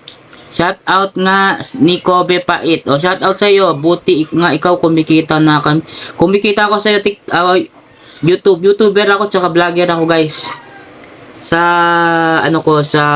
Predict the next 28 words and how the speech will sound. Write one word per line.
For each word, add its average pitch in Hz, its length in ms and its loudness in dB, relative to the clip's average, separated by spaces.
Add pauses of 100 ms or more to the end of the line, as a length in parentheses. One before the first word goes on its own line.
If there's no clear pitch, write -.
(640)
Facebook 147 480 -2
ko, 143 80 2
meron 139 320 2
akong 131 400 0
two 139 80 4
hundred 135 400 2
four 131 240 0
thousand 127 400 -2
followers. 131 800 0 (320)
Tapos 131 480 -2
sa 135 120 2 (1160)
sa 139 80 2
YouTube 151 400 0
ko 135 320 2
is, - 720 0
ah, 120 720 0
ito, 120 240 -2
ito. 117 80 0 (640)
Ito, 110 160 -4
ito, - 160 0
ah, 156 240 -2
pakita 143 480 -4
ko 147 80 0
sa 139 160 0
inyo. 123 160 -2 (1400)
Yung 143 160 0
password. 117 560 -2 (1120)
Okay, 185 560 2